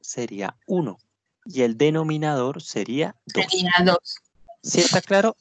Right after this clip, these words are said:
Speaker 1: Esos números se llaman números fraccionarios, ¿listo? Porque son fracciones, ¿bien?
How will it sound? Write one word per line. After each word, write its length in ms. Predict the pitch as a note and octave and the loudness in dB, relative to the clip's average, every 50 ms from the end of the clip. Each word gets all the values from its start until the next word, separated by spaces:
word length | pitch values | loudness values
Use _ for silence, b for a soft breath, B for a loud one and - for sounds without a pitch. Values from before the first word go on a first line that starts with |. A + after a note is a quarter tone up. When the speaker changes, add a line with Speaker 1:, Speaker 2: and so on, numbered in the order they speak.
| _ | _
Speaker 1:
Esos 420 | E3+ F#3+ G#3 F#3+ - A3 A3 G#3+ G#3 | 6 6 6 6 6 2 2 2 2
números 340 | G3+ F#3+ F#3 F#3 G3+ G3 | 4 4 4 4 4 2
se 140 | - - C#3+ | 2 0 0
llaman 320 | C3 B2+ B2 C3 C3 C#3+ D3+ | 0 2 0 0 -2 2 2
números 380 | E3+ F3 F#3 F#3+ G#3 G3+ - - - | 2 2 4 4 4 4 4 2 0
fraccionarios, 1160 | - - - - D3+ C#3+ C#3 C3 - - - - A#2+ A2 G#2+ G#2 G2+ F#2 - - - - - - - - _ _ - - _ | -6 -4 2 4 6 6 6 4 2 2 2 4 4 4 4 2 0 -2 -2 -6 -8 -10 -12 -14 -16 -18 _ _ -20 -20 _
¿listo? 260 | - B2 A#2+ - - G3 - B B B B B B _ | -4 -4 -2 0 -2 -2 -2 B B B B B B _
Porque 320 | _ G3 F#3+ F3+ - - D#3+ | _ 6 6 6 4 2 0
son 220 | - D#3 C#3+ C#3+ | 0 0 0 -2
fracciones, 800 | - - E3+ F3 - - - - A#3+ B3 F3+ - F#2+ - - - _ _ _ | -4 -2 -2 -2 -2 -4 -2 -2 -2 -2 -2 -6 -10 -16 -20 -20 _ _ _
¿bien? 240 | B2 D3 F#3+ G3+ | -2 -2 -2 -2